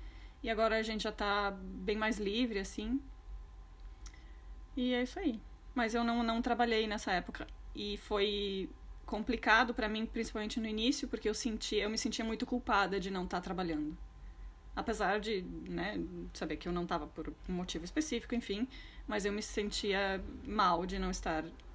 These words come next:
é, contribuindo <laughs> com, com os meus colegas, assim. Foi um pouquinho complicado. Depois acostumei com a rotina.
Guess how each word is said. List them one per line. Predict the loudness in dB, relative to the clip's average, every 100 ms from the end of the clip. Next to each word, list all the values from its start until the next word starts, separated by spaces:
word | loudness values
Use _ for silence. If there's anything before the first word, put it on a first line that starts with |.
| -10
é, | -6 -4
contribuindo | -2 -2 -2 0 0 2
<laughs> |
com, | 6 6
com | 4 0
os | 2
meus | 0
colegas, | 0 0 0 -2
assim. | -4 -6 -12 -14 -14 -16 -16 -14 -14 -16 -12
Foi | -4
um | -2
pouquinho | -2 -4 -2
complicado. | -4 -6 -8 -8 -10 -14 -10
Depois | -4 -2 -4 -6 -10
acostumei | -6 -4 0 0
com | -2
a |
rotina. | -4 -6 -6